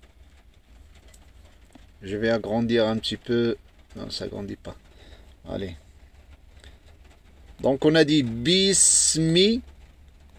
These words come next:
Si on a, euh, si on, on, on, on commence, on commence par là, on doit prononcer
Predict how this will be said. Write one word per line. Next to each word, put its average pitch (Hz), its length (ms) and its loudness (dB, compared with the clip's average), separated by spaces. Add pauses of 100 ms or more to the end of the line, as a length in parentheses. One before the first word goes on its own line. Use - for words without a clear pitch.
(1400)
Si - 220 4
on 208 140 8
a, 214 220 8
euh, 165 140 0
si 196 180 6
on, 196 260 4
on, 165 420 2
on, 180 220 2 (100)
on 175 100 0
commence, 180 460 2
on 170 140 0
commence 170 320 2
par 165 180 6
là, 208 220 8
on 175 100 2
doit 170 240 6
prononcer 185 540 2